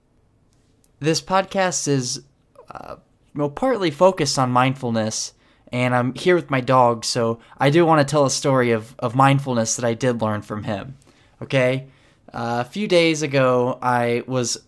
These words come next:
out on a walk with my dog Guinness, and it was beautiful. It was beautiful. The sun was shining, birds were chirping, and I saw a butterfly just float across the path. And I had this thought, like a, a revelation almost. I thought,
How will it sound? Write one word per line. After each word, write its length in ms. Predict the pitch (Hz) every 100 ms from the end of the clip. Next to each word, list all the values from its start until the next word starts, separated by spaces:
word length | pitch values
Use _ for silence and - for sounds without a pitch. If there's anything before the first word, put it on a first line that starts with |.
| -
out 160 | 151
on 100 | 160
a 60 | 151
walk 300 | 139 127 123
with 120 | 123
my 100 | 120
dog 320 | 117 123 127 123
Guinness, 500 | 110 110 - - - _ _ _ - _ _ _
and 680 | 120 120 117 117 113 113 110 -
it 80 | 127
was 120 | 117
beautiful. 920 | 110 _ 170 185 175 143 - 101 - _
It 60 |
was 100 | 131
beautiful. 420 | - 135 117 113
The 120 | 107 -
sun 340 | - 143 147
was 120 | 147
shining, 600 | 139 147 135 135 131 123
birds 360 | - 127 135 131
were 80 | 123
chirping, 760 | - 131 117 127 117 117 117 - - _
and 80 | 123
I 20 |
saw 360 | 123 156 143 131
a 40 |
butterfly 680 | 117 131 120 113 113 107 113
just 220 | 117 -
float 320 | - 139 123
across 460 | 120 - 120 110 -
the 80 | -
path. 580 | 120 107 127 127 - _ _ _ _ _ _
And 240 | 139 147 156
I 60 |
had 260 | 156 202 -
this 240 | 147 -
thought, 460 | - 147 131 113 -
like 200 | 113 -
a, 300 | 110 107 - _
a 120 | -
revelation 680 | 120 139 135 127 131 - 113
almost. 500 | 107 107 110 120 -
I 60 | 107
thought, 400 | - 117 113